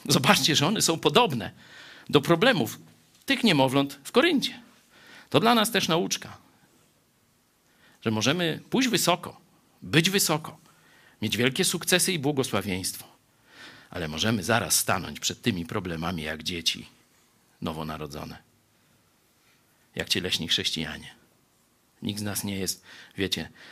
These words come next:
na stałe zabezpieczony przed tymi różnymi pokusami i wybraniem złej drogi. Zresztą zaraz o złej drodze będzie dalej. No i teraz, mając już zarysowany cel,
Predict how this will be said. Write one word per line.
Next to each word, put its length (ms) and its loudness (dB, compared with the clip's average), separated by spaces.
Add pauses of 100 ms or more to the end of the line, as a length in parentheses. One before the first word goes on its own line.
(100)
na 120 4
stałe 440 4 (320)
zabezpieczony 840 4 (160)
przed 360 2 (720)
tymi 340 2 (760)
różnymi 500 0 (420)
pokusami 680 -2 (180)
i 60 -4
wybraniem 500 -2
złej 260 -6
drogi. 360 -8 (1300)
Zresztą 300 -6
zaraz 340 -6
o 60 -12
złej 220 -10
drodze 300 -14
będzie 340 -14 (200)
dalej. 480 -14
No 160 -4
i 140 0
teraz, 580 4 (1400)
mając 400 8
już 120 4
zarysowany 640 6
cel, 580 6